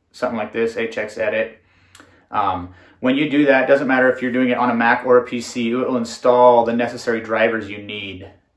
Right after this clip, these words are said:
to be able to do this. Um, if you don't, there is a chance that the Helix won't be able to talk to the, the audio interfaces within your computer correctly. So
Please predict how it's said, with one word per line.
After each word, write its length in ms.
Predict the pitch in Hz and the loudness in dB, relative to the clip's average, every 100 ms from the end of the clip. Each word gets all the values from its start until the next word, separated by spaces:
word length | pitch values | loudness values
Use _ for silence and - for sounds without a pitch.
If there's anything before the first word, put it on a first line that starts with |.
| _ | _
to 360 | - 110 101 98 | -12 -10 -8 -10
be 160 | 104 107 | -6 -6
able 220 | 101 104 | -4 -8
to 180 | - 101 | -10 -12
do 160 | 104 | -10
this. 460 | 95 92 - - - - | -8 -8 -12 -20 -20 -14
Um, 320 | 101 101 - - - - - - | -12 -12 -16 -20 -20 -20 -14 -6
if 180 | 127 | -4
you 100 | 131 | -2
don't, 300 | 123 143 147 | 4 4 4
there 160 | 135 123 | 4 4
is 140 | 127 | 4
a 60 | 123 | 0
chance 440 | - 127 123 120 | -2 0 0 -4
that 480 | - 113 104 98 - _ _ _ - | -2 2 2 0 -8 _ _ _ -8
the 400 | 113 104 101 101 | 0 2 2 -2
Helix 300 | 127 123 117 | -2 -2 -2
won't 180 | 123 113 | -4 0
be 60 | 117 | 0
able 140 | 107 | -2
to 100 | 107 | -2
talk 300 | - 110 - | 0 -2 -2
to 60 | 107 | -6
the, 440 | 101 95 95 95 _ _ _ _ _ 120 | -2 -2 -2 -6 _ _ _ _ _ -8
the 460 | 107 101 101 - - _ _ _ _ | -2 0 0 -2 -12 _ _ _ _
audio 400 | - 120 120 117 | 2 2 4 0
interfaces 600 | 113 113 110 117 107 107 | 0 -4 -4 -4 -4 -8
within 280 | 107 107 110 | -10 -8 -8
your 140 | 101 104 | -10 -12
computer 720 | 104 - 101 95 92 95 _ _ _ | -14 -12 -10 -8 -8 -10 _ _ _
correctly. 600 | - 104 95 - 90 - | -6 -6 -6 -12 -18 -18
So 340 | - 95 90 | -6 -6 -6